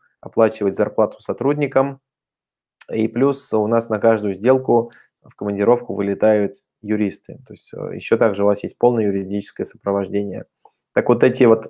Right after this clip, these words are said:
взносы, э, вступительный членский взнос тысяча двадцать либо две тысячи сорок евро, он является невозвратным взносом.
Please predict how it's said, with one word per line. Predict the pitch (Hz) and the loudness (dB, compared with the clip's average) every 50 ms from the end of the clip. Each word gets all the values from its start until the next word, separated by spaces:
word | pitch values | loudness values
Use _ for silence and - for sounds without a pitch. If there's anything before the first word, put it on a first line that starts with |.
| - - | -6 -4
взносы, | 110 101 113 151 170 170 - - 127 117 95 - - - - - _ _ - | -2 0 2 2 2 2 4 6 6 6 6 4 -2 -14 -20 -20 _ _ -8
э, | - 107 101 95 | -4 -4 -4 -4
вступительный | - - 117 113 - 117 113 - 107 107 104 | -4 -6 -4 -2 -2 -2 -2 -2 -2 -2 -2
членский | 98 - 113 110 104 107 - 107 | -2 0 0 0 0 -2 -4 -6
взнос | 98 101 107 101 95 92 - - - _ _ _ | -4 -2 -2 -2 -2 -2 -4 -8 -16 _ _ _
тысяча | 120 113 113 104 - - 101 | -4 -4 -4 -4 -8 -8 -2
двадцать | 104 107 110 107 - - 90 - | 2 2 4 2 2 -2 -6 -6
либо | 98 98 104 95 | -4 -4 -2 -2
две | 101 101 101 | -2 -4 -4
тысячи | - 101 92 - - - | -4 -6 -8 -8 -12 -14
сорок | - - 107 104 101 98 - | -6 -2 -2 -2 -2 -2 0
евро, | 113 135 151 160 170 170 165 165 165 - - - _ _ _ - | 2 2 4 4 4 2 2 0 -4 -10 -20 -20 _ _ _ -4
он | 123 135 | -2 0
является | 135 131 127 131 131 131 127 - 117 | 2 4 4 4 2 2 0 -4 -2
невозвратным | 117 123 127 110 113 113 104 110 110 110 110 110 - 107 101 | 0 2 2 4 2 2 2 2 2 2 2 0 -2 -8 -8
взносом. | 95 107 107 104 98 - - 98 95 | -6 -4 -4 -4 -4 -6 -8 -14 -14